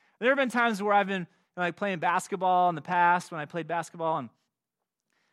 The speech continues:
some guy twists their ankle on the court, and this has happened to me two or three times. The first time it happened, literally, I had, like, I felt the Holy Spirit say, "Go pray for them."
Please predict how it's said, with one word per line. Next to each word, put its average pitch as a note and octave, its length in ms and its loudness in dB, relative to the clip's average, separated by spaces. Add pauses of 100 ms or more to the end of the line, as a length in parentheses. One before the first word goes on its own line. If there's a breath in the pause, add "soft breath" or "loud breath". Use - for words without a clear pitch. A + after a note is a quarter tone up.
(160)
some F#3 160 -10
guy F#3+ 180 2
twists F#3 340 -6
their E3 120 -6
ankle D#3 320 -6
on D#3+ 120 -2
the C3+ 60 -10
court, E3 380 -6
and F3+ 100 -10
this F#3 120 -12
has E3+ 120 -16
happened D3+ 300 -8
to C#3 60 -18
me B2 240 -12 (360)
two G3+ 100 -10
or E3+ 80 -4
three D#3 200 -12
times. G#2 480 -14 (840)
The E3+ 80 -14
first A#3+ 280 -6
time G#3 180 0
it E3+ 60 -4
happened, D#3+ 400 0
literally, D#3+ 280 0
I C#3 40 0
had, C3+ 100 -4
like, B2 180 -6 (540)
I C3+ 80 -14
felt E3+ 200 -4
the D#3+ 60 -6
Holy D#3 200 -4
Spirit C#3+ 280 -10
say, B2+ 120 -12
"Go F#3 160 -8
pray F#3+ 240 -8
for C3+ 160 -12
them." F#2 260 -16